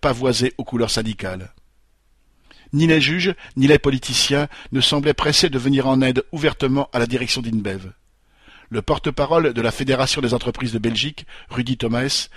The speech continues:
qui représente surtout les grandes entreprises, ne lui manifestait son soutien que du bout des lèvres, après avoir précisé dans les déclarations,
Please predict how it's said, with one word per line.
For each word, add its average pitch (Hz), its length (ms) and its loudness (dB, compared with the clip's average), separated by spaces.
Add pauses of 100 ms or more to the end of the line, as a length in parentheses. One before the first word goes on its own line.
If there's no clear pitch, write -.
(260)
qui 131 120 -2
représente 139 520 2
surtout - 360 -4
les 113 100 2
grandes 123 260 0
entreprises, 131 600 -4 (380)
ne 131 80 2
lui 135 100 2
manifestait 143 560 4
son 131 140 0
soutien 147 420 -2 (240)
que 139 80 -6
du 123 140 -4
bout 139 140 -4
des 127 120 4
lèvres, 131 400 0 (320)
après 143 380 2
avoir 135 180 0
précisé 147 480 0
dans 139 100 2
les 127 120 2
déclarations, 123 720 0